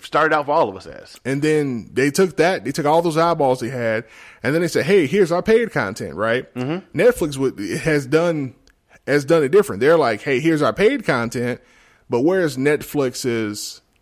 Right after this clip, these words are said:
Speaker 2: free user content?"
Speaker 1: Mm-hmm.
Speaker 2: Right?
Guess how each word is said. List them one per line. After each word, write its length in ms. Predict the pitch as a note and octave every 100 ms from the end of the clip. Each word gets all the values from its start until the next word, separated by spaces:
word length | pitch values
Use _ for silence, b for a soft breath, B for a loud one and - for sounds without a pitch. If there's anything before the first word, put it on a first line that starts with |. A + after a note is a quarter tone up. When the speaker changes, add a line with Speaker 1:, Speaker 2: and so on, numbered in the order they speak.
| _ _ _ _
Speaker 2:
free 840 | _ - E3 D3+ D3 C#3 B2 A2+ _
user 440 | A#2+ C3 E3 D3 A2+
content?" 580 | B2 F2 A2 E2 B1 -
Speaker 1:
Mm-hmm. 320 | B2+ B2 C#3+ b b -
Speaker 2:
Right? 300 | G#2 G2